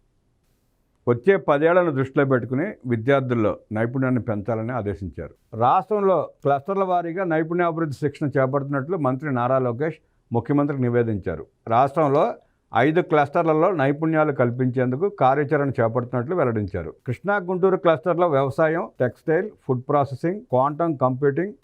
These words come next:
చేపడతారు. అనంతపూర్, కర్నూలు, కడప క్లస్టర్లో గ్రీన్ ఎనర్జీ, డ్రోన్, ఆటోమొబైల్స్ రంగాల్లో శిక్షణకు అవకాశాలు ఉన్నట్లు స్పష్టం చేశారు. శ్రీకాకుళం, విశాఖ క్లస్టర్లో మెడ్టెక్, ఫార్మా, ఇంజనీరింగ్ రంగాలను శిక్షణ ఇస్తారు. చిత్తూరు, నెల్లూరు, ప్రకాశం క్లస్టర్లో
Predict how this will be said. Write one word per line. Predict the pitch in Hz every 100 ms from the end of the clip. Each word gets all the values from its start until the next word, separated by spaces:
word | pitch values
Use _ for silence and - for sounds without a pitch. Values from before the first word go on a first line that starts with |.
| 143
చేపడతారు. | 139 131 107 98 - _
అనంతపూర్, | 127 151 175 160 180 180 -
కర్నూలు, | - 135 156 175 208 -
కడప | 143 135 127
క్లస్టర్లో | 110 - 135 131 160 147 135
గ్రీన్ | 104 107 160 165
ఎనర్జీ, | 160 156 147 202 214
డ్రోన్, | 143 104 127 156 196 202 _ 120
ఆటోమొబైల్స్ | 131 135 156 156 147 139
రంగాల్లో | 139 135 135 147 175
శిక్షణకు | - 139 - 160 147
అవకాశాలు | 127 123 127 143 143 135
ఉన్నట్లు | 123 131 170
స్పష్టం | 135 113 127
చేశారు. | 107 90 90 85 -
శ్రీకాకుళం, | 151 180 185 190 202 170
విశాఖ | 147 175 170
క్లస్టర్లో | 147 151 139 139 123 101 - _
మెడ్టెక్, | 110 123 123 170 175 - -
ఫార్మా, | 120 127 143 165 208 -
ఇంజనీరింగ్ | 120 156 160 151
రంగాలను | 139 139 143 143 175 -
శిక్షణ | 143 -
ఇస్తారు. | 135 - 92 85
చిత్తూరు, | 147 139 190 196 220
నెల్లూరు, | 190 151 160 180 208
ప్రకాశం | 202 147 135 156 170
క్లస్టర్లో | 143 139 131 135 120 92